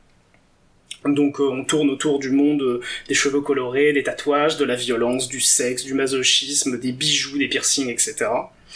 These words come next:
Et, et pourquoi le titre de Serpent et Piercing, outre piercing qui est quand même assez évident,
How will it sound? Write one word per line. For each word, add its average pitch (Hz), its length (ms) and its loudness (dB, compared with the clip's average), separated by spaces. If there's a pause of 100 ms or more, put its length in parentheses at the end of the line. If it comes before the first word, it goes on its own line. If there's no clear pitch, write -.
(640)
Et, 139 440 2
et 170 40 0
pourquoi 185 320 0
le 160 160 -2
titre - 560 -4 (160)
de 151 180 0
Serpent 147 380 0
et 135 80 -2
Piercing, 196 640 0 (260)
outre 185 260 0
piercing 147 540 2 (220)
qui 135 200 -8
est 123 120 -2
quand - 120 -4
même 139 200 -2
assez 143 220 2
évident, 135 440 -2